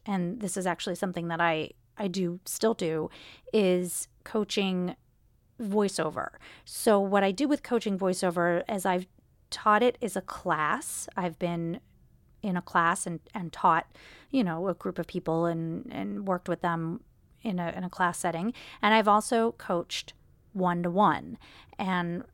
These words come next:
you know, and I've also taught acting and I've coached acting. And I want to talk about,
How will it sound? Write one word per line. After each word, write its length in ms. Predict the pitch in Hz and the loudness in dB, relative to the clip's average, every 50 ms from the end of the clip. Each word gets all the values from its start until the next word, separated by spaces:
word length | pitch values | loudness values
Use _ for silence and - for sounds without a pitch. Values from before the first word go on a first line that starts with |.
| - - _ - - _ - - _ _ - - - - - - - - - - - | -20 -20 _ -20 -20 _ -20 -20 _ _ -20 -20 -20 -20 -20 -20 -20 -20 -20 -4 2
you 100 | - 294 | 4 6
know, 120 | 254 240 214 | 6 6 6
and 100 | 202 196 | 6 4
I've 120 | 196 190 | 6 6
also 300 | 185 190 185 - 196 180 | 4 4 4 2 0 -2
taught 400 | - - - - 185 180 180 - - | -2 0 4 6 8 8 6 6 4
acting 520 | 226 208 196 - - - 180 175 180 180 | 2 2 2 2 -2 -4 -2 -2 -2 -2
and 80 | 175 175 | -2 -2
I've 200 | 170 165 165 - | -2 -4 -6 -8
coached 420 | - - - 190 185 - - - - | -10 -6 -6 -6 -6 -6 -8 -6 -4
acting. 520 | 214 196 185 - - - 180 175 175 170 | -2 -2 -2 -4 -4 -4 -4 -4 -4 -4
And 180 | 165 165 170 - _ _ _ _ _ - | -4 -6 -6 -8 _ _ _ _ _ -4
I 80 | 220 220 | -2 0
want 220 | 214 226 269 285 | 2 2 2 2
to 60 | 311 294 | 2 2
talk 260 | - 220 175 - - | 2 2 2 2 0
about, 360 | 190 - 170 160 156 - - | 0 2 4 2 2 0 -4